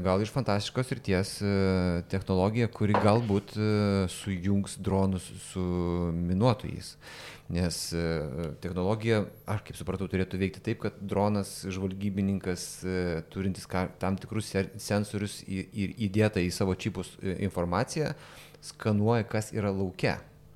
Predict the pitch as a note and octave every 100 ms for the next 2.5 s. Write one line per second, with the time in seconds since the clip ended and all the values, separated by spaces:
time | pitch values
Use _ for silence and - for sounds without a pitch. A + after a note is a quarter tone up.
0 | - - - D2+ C#2 C#2 G#2 G#2+ G2 A2+
1 | G2 F2 - E2 E2 D#2+ D#2 C#2+ B1+ A#1+
2 | B1 B1+ - - -